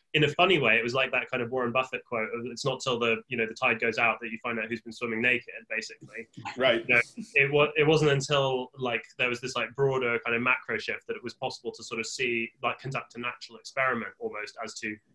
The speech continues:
Speaker 1: how, how behavior would change. So yes, it, it, it may have actually created tons of new frauds and all sorts of different environments and, like, very dynamic, you know, like, there was all this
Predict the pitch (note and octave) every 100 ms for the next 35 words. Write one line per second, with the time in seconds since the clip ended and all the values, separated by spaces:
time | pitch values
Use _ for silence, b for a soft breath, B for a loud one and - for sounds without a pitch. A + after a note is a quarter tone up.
0 | _ _ - B2 A#2+ A2+ A2+ - B2 A2+
1 | G#2+ - A2+ G#2+ A2 B2+ A2 B2 - b
2 | b - C#3+ D#3 - B2+ A#2 - C#3 B2
3 | - _ D3 C3+ C3+ C#3 C3+ B2 A2+ A#2+
4 | A2 - B2 A#2+ A2+ A2+ G#2 - A2 -
5 | D#3+ C#3+ C#3 C3+ C3+ A2+ - A2 A2+ A2+
6 | A2 A#2 B2+ A#2+ A2+ A2+ G#2+ A2 A2 A2
7 | A2+ A2 A2+ - G#2+ G#2 G#2+ - G#2 A2
8 | G#2+ -